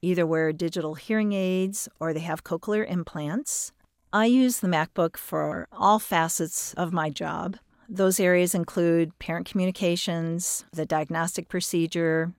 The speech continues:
I use it for therapy intervention and collaboration in regular classroom settings. The MacBook is wonderful because of Photo Booth. It is helpful for children during intervention, too, to use Photo Booth because many children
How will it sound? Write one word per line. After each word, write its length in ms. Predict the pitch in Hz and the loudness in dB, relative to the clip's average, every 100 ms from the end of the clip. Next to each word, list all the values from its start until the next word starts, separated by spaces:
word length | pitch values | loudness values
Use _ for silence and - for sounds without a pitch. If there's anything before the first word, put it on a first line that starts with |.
| - | -2
I 160 | 156 | 0
use 360 | 160 165 165 170 | 0 0 -2 -2
it 140 | 147 | -6
for 460 | - - 156 156 151 | -8 -4 0 0 -2
therapy 460 | - 175 180 190 | 0 2 2 0
intervention 920 | 170 170 156 160 160 185 170 170 175 202 | -4 -4 -2 -2 -2 -4 -2 -2 -4 -4
and 440 | 175 160 156 160 180 | -4 -2 -2 -4 -10
collaboration 720 | - 170 165 165 160 156 180 | -2 0 2 0 -2 -2 -4
in 340 | 165 156 156 151 | -4 -4 -4 -8
regular 400 | 160 165 165 160 | -2 -2 0 -4
classroom 500 | - 165 151 - 156 | -4 -2 -2 -2 -6
settings. 680 | 147 - 151 143 147 160 - _ - | -6 -2 -2 -2 -6 -6 -10 _ -8
The 80 | 165 | -4
MacBook 640 | 175 190 214 - 190 - | -2 -2 -4 -2 -2 -4
is 300 | 156 160 160 - | -4 -4 -4 -8
wonderful 680 | 165 170 185 208 208 202 190 | -6 0 2 2 0 0 -2
because 420 | 175 - 160 165 | -2 -4 -2 -2
of 240 | - 170 165 | -2 -4 -6
Photo 320 | - 196 175 | -2 2 2
Booth. 460 | 143 123 - - - _ _ _ - | 0 -4 -6 -14 -20 _ _ _ -2
It 260 | 180 170 | 0 0
is 280 | - 165 165 | -2 -4 -4
helpful 380 | - 208 - 196 | -2 -2 -2 -8
for 340 | - - 165 | -6 -4 -4
children 500 | 160 - 185 180 165 | -4 -4 -4 -4 -6
during 240 | 160 160 160 | -6 -6 -4
intervention, 600 | 165 165 175 175 - 160 | -4 -4 -4 -6 -6 -6
too, 280 | - 180 170 | -4 -2 -2
to 140 | - | -4
use 300 | 160 160 170 | -4 -4 -4
Photo 300 | - 170 175 | -4 -2 -2
Booth 400 | 175 180 185 214 - | 0 0 0 -2 -10
because 360 | 160 - 170 | -12 -8 -6
many 240 | 190 214 254 | 0 0 0
children 420 | - 208 190 165 | -2 -2 -2 -6